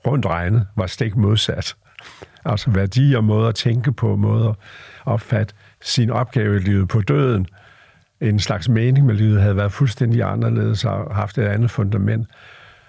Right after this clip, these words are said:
så synes jeg, det var en, en god kontrast til en måde at skildre, hvordan er det nu. Og det var sådan set det, jeg efter en,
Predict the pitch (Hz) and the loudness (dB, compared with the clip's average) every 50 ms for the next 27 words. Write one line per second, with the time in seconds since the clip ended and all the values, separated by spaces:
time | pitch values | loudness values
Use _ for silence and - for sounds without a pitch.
0 | _ _ _ - - 117 92 - 127 110 95 127 107 110 107 117 110 101 104 110 | _ _ _ -4 -4 -2 0 2 0 2 2 2 2 2 2 0 0 0 0 0
1 | 101 101 113 123 - 139 131 120 95 - 110 95 92 - - 98 101 107 107 - | 0 0 0 0 0 0 -2 -2 0 0 0 0 0 -2 -4 -2 -2 -2 -4 -4
2 | - - 101 90 82 82 78 73 - _ _ _ _ _ _ - 113 95 98 101 | -4 -2 -2 -2 -2 -4 -6 -10 -14 _ _ _ _ _ _ -4 -2 0 2 2
3 | 107 110 110 104 - - 113 107 101 120 101 101 98 104 104 107 107 107 104 120 | 2 2 0 0 0 -2 -2 0 0 -2 -2 0 -2 -2 0 0 0 2 2 2
4 | 107 95 90 95 98 95 - - - _ - 101 95 113 113 104 - 135 123 113 | 2 2 2 2 2 0 -2 -6 -20 _ -6 -4 -2 0 0 0 0 2 0 0
5 | - - 131 117 - - 123 123 127 135 123 104 - - - - - - - - | 0 0 -2 -2 -2 -2 0 2 2 2 2 0 -4 -10 -20 -20 -20 -20 -20 -20
6 | - - - _ _ - - - - - - _ _ _ _ _ _ - 117 107 | -20 -20 -20 _ _ -20 -20 -20 -20 -20 -20 _ _ _ _ _ _ -6 -2 -2
7 | 110 101 - 135 117 110 104 101 98 92 87 82 | -2 0 0 -2 0 0 0 0 0 0 0 -2